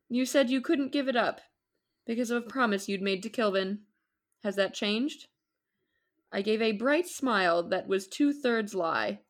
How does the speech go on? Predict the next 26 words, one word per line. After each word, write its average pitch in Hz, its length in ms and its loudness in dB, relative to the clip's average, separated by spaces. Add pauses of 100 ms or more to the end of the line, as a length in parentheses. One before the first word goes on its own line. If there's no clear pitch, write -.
(480)
"That 247 360 2
promise 226 400 0
is 208 120 -6
actually 214 360 -2
what 220 240 -2
makes 214 260 -2
that 208 300 -2
lamp 202 300 -2
the 214 80 -8
perfect 240 420 -6
piece 175 200 -8
of 190 120 -14
collateral," 196 560 0 (180)
I 190 80 -4
said. 190 380 -2 (680)
"If 190 160 -10
you 196 120 -4
take 302 260 2
this 339 240 -2
lamp 262 280 0
to - 60 -6
Kilvin, 202 580 0 (440)
I 196 120 2
have 220 140 4
every 262 300 4
confidence 233 720 -4